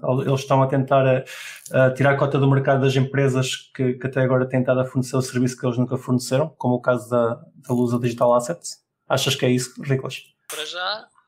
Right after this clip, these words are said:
Speaker 2: começar por dizer que a B B V A ou o B B V A é um banco que é bastante inovador na área das fintechs.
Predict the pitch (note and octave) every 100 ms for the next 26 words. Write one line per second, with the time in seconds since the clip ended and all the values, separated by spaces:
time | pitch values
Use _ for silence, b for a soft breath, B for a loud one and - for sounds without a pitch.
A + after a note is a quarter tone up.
0 | _ _ - D3+ E3 D3+ D#3 C#3 D#3 D#3
1 | D#3+ D#3 D3 D3 C#3 C3+ C3 C#3 D3+ -
2 | _ _ _ _ _ _ D#3+ C#3+ D3 C3+
3 | B2+ B2 A#2+ B2+ B2 B2 C3 C#3 _ _
4 | _ _ _ - C#3 C#3 C#3+ C#3 - _
5 | - D3+ D3 D3 D3 D3 D3 _ _ _
6 | _ _ - - - A2 D#3+ D#3+ - E3+
7 | D#3+ D3+ D3+ C#3+ D3+ D3 D3+ D3+ D#3 D3+
8 | D3 D3 - D#3 D3 C3 A2+ - -